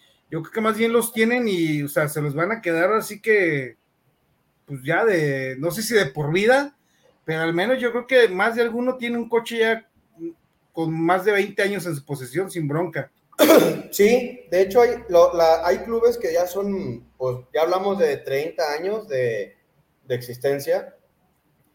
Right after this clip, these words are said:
Speaker 2: y es gente que tiene carros ya bastante viejos, pero que trabajan mucho mejor que a lo mejor hasta un carro de, del año, ¿no?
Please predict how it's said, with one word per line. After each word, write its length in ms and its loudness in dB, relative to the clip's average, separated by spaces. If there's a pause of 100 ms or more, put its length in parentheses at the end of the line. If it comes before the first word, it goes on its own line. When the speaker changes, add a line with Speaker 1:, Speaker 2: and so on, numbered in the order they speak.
(140)
Speaker 2:
y 120 -2
es 120 2
gente 300 0
que 80 -4
tiene 540 -2
carros 640 -2 (120)
ya 520 2
bastante 600 -4
viejos, 560 -6 (680)
pero 340 4
que 120 0
trabajan 580 2
mucho 280 -2
mejor 420 0
que 100 0
a 80 2
lo 120 0
mejor 220 -4
hasta 160 -6
un 80 -10
carro 360 -2
de, 60 -4
del 180 -4
año, 220 -4
¿no? 280 -10